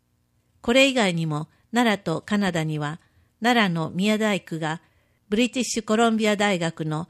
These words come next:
日本庭園にカナダ産ヒノキを使って平和の鐘を吊るすための鐘楼を建設し、日本の伝統建築を再現するなどの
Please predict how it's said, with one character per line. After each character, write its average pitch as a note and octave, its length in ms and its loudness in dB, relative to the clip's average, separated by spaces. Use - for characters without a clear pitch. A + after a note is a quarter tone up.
日 G3+ 120 0
本 A#3 280 0
庭 A3+ 140 2
園 E3 320 0
に D3 220 -8
カ G#3 140 0
ナ A#3 140 4
ダ A3+ 120 2
産 A3 320 -2
ヒ G#3 160 -4
ノ G#3+ 160 2
キ F3+ 160 -4
を D#3 80 -2
使 - 260 -8
っ E3 60 -6
て - 340 -8
平 A#3+ 260 2
和 A#3 140 2
の G#3+ 160 0
鐘 F#3+ 420 -4
を G3+ 200 -4
吊 G#3 140 -4
る A3 100 0
す - 120 -10
た G#3 140 -2
め G3+ 140 -2
の D#3+ 220 -4
鐘 B3 220 4
楼 A3+ 240 2
を G#3+ 200 -2
建 G#3+ 240 -2
設 F#3+ 300 -6
し、 - 340 -8
日 G3 120 -2
本 A3+ 260 0
の G#3 260 0
伝 A#3 260 -2
統 A#3+ 200 0
建 A3+ 260 0
築 E3 380 -6
を D#3+ 120 -4
再 A#3+ 320 0
現 A3+ 260 0
す - 160 -6
る F3+ 140 -2
な F3+ 140 -2
ど E3+ 100 -2
の D#3 240 -6